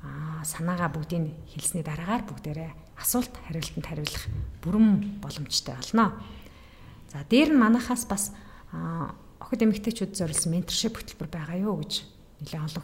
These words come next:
хүн асуусан байсан. За, энэ monthly discussion-ы араас бид нар аль эксперттэй та тутан танилцаж, арга туршлагаас нь суралцах сонирхолтой байгаагаа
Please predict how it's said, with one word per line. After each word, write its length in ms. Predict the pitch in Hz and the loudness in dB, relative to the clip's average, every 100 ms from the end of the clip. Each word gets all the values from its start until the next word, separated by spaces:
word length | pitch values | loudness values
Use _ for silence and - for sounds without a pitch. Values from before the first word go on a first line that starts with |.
| - | -6
хүн 80 | 143 | -6
асуусан 400 | - 160 - 156 | -6 -4 -4 -4
байсан. 320 | 160 - 233 - - - - - | -4 -4 -4 -8 -16 -18 -20 -14
За, 400 | 143 143 143 147 - | -10 -8 -10 -12 0
энэ 240 | 196 262 233 | 8 10 10
monthly 400 | 175 214 - 233 | 6 2 0 -2
discussion-ы 720 | 165 - 185 - 196 170 156 - - - | -4 -4 -4 -2 -2 -2 -4 -10 -16 -10
араас 400 | 156 180 156 - | -6 -4 -4 -6
бид 160 | 147 147 | -6 -6
нар 160 | 139 - - - | -8 -12 -20 -6
аль 240 | - 226 - | 0 0 0
эксперттэй 720 | - - 180 - - 175 170 | -2 -2 -2 -4 -6 -6 -4
та 320 | 156 156 151 - - - - - - - - | -6 -6 -8 -12 -20 -20 -20 -20 -20 -20 -16
тутан 240 | - - 175 | -8 -4 -4
танилцаж, 640 | 156 - - 214 - - - - - - - - | -4 -6 -6 -4 -4 -6 -12 -16 -20 -20 -20 -18
арга 400 | 151 147 156 - | -12 -6 -6 -6
туршлагаас 480 | - - - 180 - | -6 -6 -4 -2 -2
нь 160 | 175 - - | -2 -6 -6
суралцах 480 | - 202 202 - | -4 -2 -2 -2
сонирхолтой 480 | - 160 156 - 160 | -2 -2 -4 -6 -8
байгаагаа 400 | 147 151 151 147 | -8 -8 -8 -10